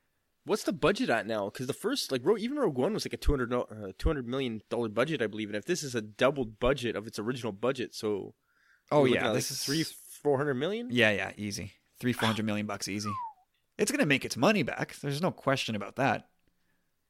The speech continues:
Speaker 2: It's just, it's just whatever, you know, whatever the shareholders had projected.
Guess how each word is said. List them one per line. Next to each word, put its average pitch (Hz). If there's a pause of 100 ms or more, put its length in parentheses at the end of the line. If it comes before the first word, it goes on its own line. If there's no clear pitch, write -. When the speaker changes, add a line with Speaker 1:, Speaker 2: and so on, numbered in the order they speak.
(960)
Speaker 2:
It's 147
just, 139
it's 127
just -
whatever, 120
you 113
know, 139
whatever 160
the 170
shareholders 165
had 151
projected. 139